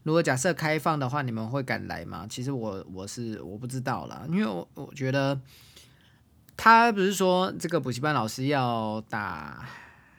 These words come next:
呃，打疫苗嘛，对不对？但我到现在，虽然我有被这个造册，那，但是我到现在还没有打到任何一个的疫苗，所以我可能就是要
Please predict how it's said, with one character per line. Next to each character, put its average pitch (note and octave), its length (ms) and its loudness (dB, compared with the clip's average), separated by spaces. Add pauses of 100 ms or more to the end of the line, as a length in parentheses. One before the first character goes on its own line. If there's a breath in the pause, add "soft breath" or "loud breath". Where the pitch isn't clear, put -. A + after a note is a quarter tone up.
(280 loud breath)
呃， A2 140 -12
打 G2+ 280 -10
疫 C#3 160 -2
苗 G#2 240 -6
嘛， F2 140 -12
对 A#2+ 100 -8
不 A#2+ 60 -4
对？ A2 100 -4
但 D3+ 200 0
我 B2+ 80 -2
到 C#3 100 0
现 C#3 240 0
在， B2+ 240 2
虽 D3 160 -2
然 C3+ 160 0
我 B2 120 0
有 A2+ 80 -2
被 A#2+ 380 -2 (520 loud breath)
这 B2+ 100 -4
个 G#2+ 640 -4
造 A#2 240 0
册， A#2 380 -4 (160)
那， G#2 200 -8
但 B2 200 -6
是 A#2+ 80 -8
我 G2+ 160 -6
到 A#2+ 180 -6
现 A#2+ 100 -6
在 A2+ 80 -4
还 G#2+ 80 -6
没 A#2 120 -8
有 A#2 100 -8
打 - 220 -6
到 F#2 440 -4 (240)
任 C3 160 -2
何 A2 220 -8
一 G2+ 80 -10
个 A#2 160 -6
的 F#2 140 -10
疫 A2 220 -10
苗， C#2 320 -12
所 A#2 180 -8
以 G#2+ 240 -6
我 G2 160 -6
可 A#2+ 160 -4
能 G#2+ 160 -6
就 A#2 100 -8
是 A#2 140 -8
要 G2 440 -4